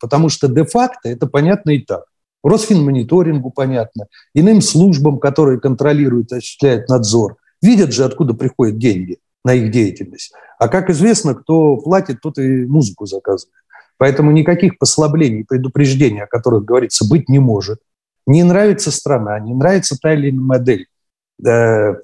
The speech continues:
работы госорганов или в обществе что-то, действуйте. Меняйте в рамках закона, предлагайте, и самое главное, будьте готовы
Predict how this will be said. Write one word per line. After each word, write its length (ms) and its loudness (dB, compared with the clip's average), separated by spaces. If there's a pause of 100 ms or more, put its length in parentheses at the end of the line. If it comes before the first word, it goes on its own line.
(320)
работы 520 0
госорганов 840 0 (160)
или 160 2
в 100 2
обществе 460 0
что-то, 340 -2
действуйте. 800 0 (280)
Меняйте 460 2
в 60 0
рамках 320 0
закона, 400 0
предлагайте, 580 -2
и 60 -14
самое 340 -2
главное, 300 0
будьте 320 -4
готовы 420 0